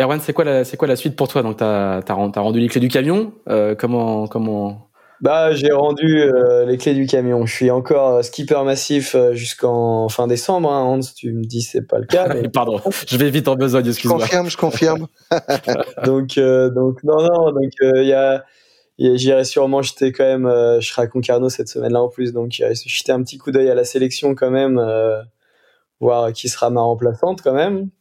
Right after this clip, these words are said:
Speaker 1: On va, ouais, on va y venir, ouais.
Speaker 2: Et puis, euh, on va essayer de peut-être, euh, si on y arrive avec la sélection et tout ça, à mettre un bateau, euh, massif sur le National Figaro.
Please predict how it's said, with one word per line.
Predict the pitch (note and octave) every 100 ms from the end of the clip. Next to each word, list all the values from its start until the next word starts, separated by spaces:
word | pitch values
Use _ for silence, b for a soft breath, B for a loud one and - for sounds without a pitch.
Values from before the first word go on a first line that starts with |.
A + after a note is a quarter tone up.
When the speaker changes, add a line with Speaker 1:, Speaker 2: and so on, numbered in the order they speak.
| -
Speaker 1:
On | A2
va, | F#2
ouais, | A2 G#2+
on |
va | G2+
y | G2
venir, | A2 A#2+
ouais. | A#2+ - -
Speaker 2:
Et | C3 B2+
puis, | B2+ - C#3 C3+
euh, | C3+ C3 B2+ B2+ B2 B2 B2 A#2+ A#2+ A#2+ A#2+
on | A#2+ A#2+
va | A#2 A#2+
essayer | A#2 C3 B2+
de | B2
peut-être, | B2 - B2+ B2 -
euh, | B2 A#2+ A2+
si | -
on | A#2 A#2 A#2 A#2
y |
arrive | A#2+ B2 C3 A#2
avec | A2+ A2+ A2 A2
la | A#2
sélection | A2 A#2 A2+ B2
et | A#2+
tout | -
ça, | - B2 A#2+ A#2 A2
à | - A2+
mettre | A#2+ A#2+ B2
un |
bateau, | A#2+ A#2 - B2 B2
euh, | A#2+ A#2 A#2
massif | A#2+ A#2+ C3 B2
sur | -
le | A#2+
National | B2 - B2+ B2
Figaro. | A2+ B2 B2+ D3 G3